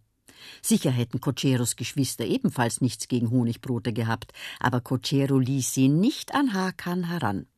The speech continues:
Doch auch sie sollten in den Genuss von Honig kommen. Einmal sah Hakan, wie die Bärin unten im Tal mit etwas Großem in den Pranken aufgerichtet aus dem Wald kam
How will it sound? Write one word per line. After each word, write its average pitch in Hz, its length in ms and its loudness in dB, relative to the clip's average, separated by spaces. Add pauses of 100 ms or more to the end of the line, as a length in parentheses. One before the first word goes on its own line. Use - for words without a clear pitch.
(680)
Doch 160 140 2
auch - 180 -2
sie 170 240 -6
sollten 113 460 -2
in 113 160 2
den 117 140 2
Genuss 117 420 -2
von 110 260 -4
Honig 110 440 -2
kommen. 117 340 -6 (500)
Einmal 196 380 2
sah 139 400 -2
Hakan, 156 600 -2 (360)
wie 143 100 2
die 131 140 2
Bärin 151 640 0
unten 185 320 0
im 135 220 2
Tal 151 300 -4
mit 175 200 -2
etwas 143 360 -4
Großem 165 520 -2
in 196 100 0
den 120 200 0
Pranken 143 500 -2
aufgerichtet 175 880 -2
aus 160 180 -6
dem 127 180 2
Wald 113 320 -2
kam 208 320 -2